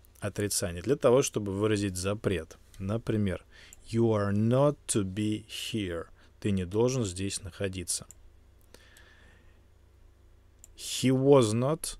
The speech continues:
или he was not to approach his ex-wife's house. Ему запрещалось приближаться к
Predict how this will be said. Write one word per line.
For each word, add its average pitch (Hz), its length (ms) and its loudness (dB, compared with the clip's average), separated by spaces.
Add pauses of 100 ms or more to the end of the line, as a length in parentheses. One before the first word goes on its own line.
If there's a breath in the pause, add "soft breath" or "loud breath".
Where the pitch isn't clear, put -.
(600)
или 95 120 -12
he - 220 -6
was 98 320 -6
not 127 320 0
to 101 140 -2
approach 131 800 0 (160)
his - 640 -4 (460)
ex-wife's 110 1000 0 (300)
house. - 500 -2 (280 soft breath)
Ему 113 240 2
запрещалось 113 760 2
приближаться 98 760 0
к 90 120 -8